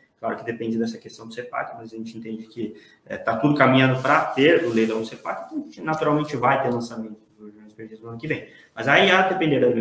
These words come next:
demanda, a gente pode lançar mais ou menos, dependendo de como, como, como é que vão estar as taxas de juros no ano que vem, como é que vai estar a inflação, né?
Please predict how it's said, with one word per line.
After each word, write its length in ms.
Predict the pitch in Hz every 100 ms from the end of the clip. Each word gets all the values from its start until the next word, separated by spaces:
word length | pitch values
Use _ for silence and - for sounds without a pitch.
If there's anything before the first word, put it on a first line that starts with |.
| 113 -
demanda, 760 | 107 120 170 175 110 98 - -
a 60 | 123
gente 140 | 127
pode 200 | 139 139
lançar 380 | 139 - 139 139
mais 400 | 143 170 226 226
ou 120 | 185
menos, 380 | 147 175 208 143
dependendo 360 | 135 131 139 139
de 220 | - 131
como, 240 | - 139 -
como, 340 | - 143 -
como 240 | - 147
é 80 | 147
que 120 | 143
vão 180 | 131 131
estar 160 | 127 131
as 140 | -
taxas 280 | 131 131 123
de 100 | 120
juros 500 | 113 127 151 131 117
no 100 | 117
ano 80 | 113
que 120 | 110
vem, 260 | 117 131 131
como 140 | 123
é 40 |
que 100 | 123
vai 120 | 123 120
estar 140 | 123
a 40 |
inflação, 720 | 123 113 110 - 127 135 131 120
né? 300 | 127 -